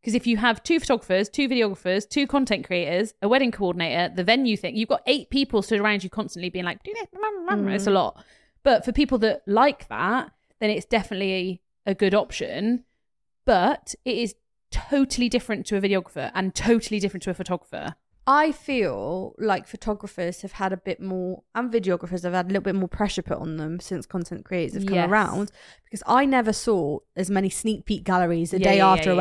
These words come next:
Speaker 2: wedding than I have now, because
Speaker 1: Yeah.
Speaker 2: it's them showing, "Hey, no, we can turn it around quick for you to get those,
Speaker 1: Yeah,
Speaker 2: those
Speaker 1: because
Speaker 2: previews."
Speaker 1: I've spoken to a photographer about this before, because I've, I've always made a reel from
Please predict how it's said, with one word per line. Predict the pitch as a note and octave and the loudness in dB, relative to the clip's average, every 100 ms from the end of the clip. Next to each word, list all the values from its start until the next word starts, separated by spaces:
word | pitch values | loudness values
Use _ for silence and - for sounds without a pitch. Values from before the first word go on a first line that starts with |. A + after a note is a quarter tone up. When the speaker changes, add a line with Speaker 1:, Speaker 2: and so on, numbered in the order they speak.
| F#3 F3+ | 2 0
Speaker 2:
wedding | E3 - | -4 -10
than | E3 F#3 F3+ | -2 0 0
I | |
have | F3 F3 | 0 0
now, | F3 - | 0 -2
because | F3+ G3 G3+ G3 | -2 0 2 2
Speaker 1:
Yeah. | G3 | 0
Speaker 2:
it's | - - _ - | -2 -16 _ 0
them | G#3+ G#3 | 2 2
showing, | - G3 F3+ F#3 | 0 2 2 2
"Hey, | G#3+ | 0
no, | G3+ F#3+ | 0 -2
we | G3 | -4
can | G3+ | -2
turn | G3 F#3 | -2 -2
it | |
around | F3+ | -4
quick | F3+ - | -4 -4
for | - | -6
you | F3 | -14
to | - | -10
get | - | -2
those, | E3 E3+ - _ | -2 -2 -8 _
Speaker 1:
Yeah, | - G#3+ F3 | -4 0 2
Speaker 2:
those | F#3 F3 | 0 0
Speaker 1:
because | F#3+ F4 G3+ | 2 4 2
Speaker 2:
previews." | A#3 | 4
Speaker 1:
I've | D#4+ F#4 | 4 4
spoken | A4 F#4 | 2 0
to | A#3+ | -2
a | |
photographer | - F#3 E3+ E3+ | -4 -6 -6 -8
about | E3 | -6
this | D#3+ - | -8 -14
before, | - D#3+ | -10 -8
because | E3+ G3 | -6 -4
I've, | - A#3 B3+ B3 - | 2 4 4 2 0
I've | A#3 A#3+ | 4 6
always | A#3+ A3+ G3 | 6 4 2
made | E3 E3 | -2 -2
a | |
reel | E3 D3+ D#3+ | -2 -2 -4
from | - E3+ D#3+ | -6 -8 -8